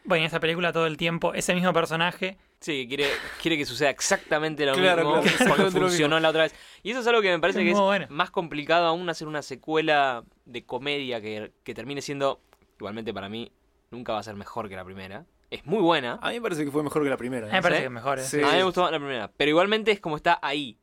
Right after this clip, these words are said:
Speaker 2: Y nunca estuvo tan ahí una secuela de comedia para mí como, como esta. Y me parece que es más complicado hacer una secuela de comedia que una secuela en general.
Speaker 1: Claro.
Speaker 2: Porque la comedia que tiene, que es más difícil, el tema de que no te esperas el chiste. El tema de no esperarte el chiste hace que sea más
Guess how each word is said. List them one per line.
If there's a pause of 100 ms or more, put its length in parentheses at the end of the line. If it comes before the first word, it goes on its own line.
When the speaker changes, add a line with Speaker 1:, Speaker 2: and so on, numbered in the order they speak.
(220)
Speaker 2:
Y
nunca
estuvo
tan
ahí (280)
una
secuela
de
comedia
para
mí
como,
como
esta. (280)
Y
me
parece
que
es
más
complicado
hacer
una
secuela
de
comedia
que
una
secuela
en
general. (180)
Speaker 1:
Claro.
Speaker 2:
Porque
la
comedia
que
tiene, (120)
que
es
más
difícil, (260)
el
tema
de
que (220)
no
te
esperas
el
chiste. (280)
El
tema
de
no
esperarte
el
chiste (260)
hace
que
sea
más